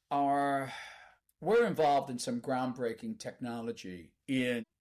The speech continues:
podcasting without wires. And we're involved in a lot of that. You've got a great question that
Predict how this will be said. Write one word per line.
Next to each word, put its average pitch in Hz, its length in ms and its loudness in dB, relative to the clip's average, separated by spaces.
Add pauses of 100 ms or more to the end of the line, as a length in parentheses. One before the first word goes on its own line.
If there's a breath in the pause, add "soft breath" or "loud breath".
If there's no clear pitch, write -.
(600)
podcasting 120 960 -2 (100)
without 120 460 -4
wires. - 680 -8 (200)
And 131 200 -6
we're 156 280 0
involved 120 880 -2 (120)
in 117 460 -6 (160)
a 123 80 -8
lot 110 260 -4
of 107 160 -10
that. 101 380 -8 (1040)
You've 143 200 -8
got 131 300 2 (400)
a 135 60 -6
great 143 400 -2
question 113 680 -6 (140)
that 120 280 -4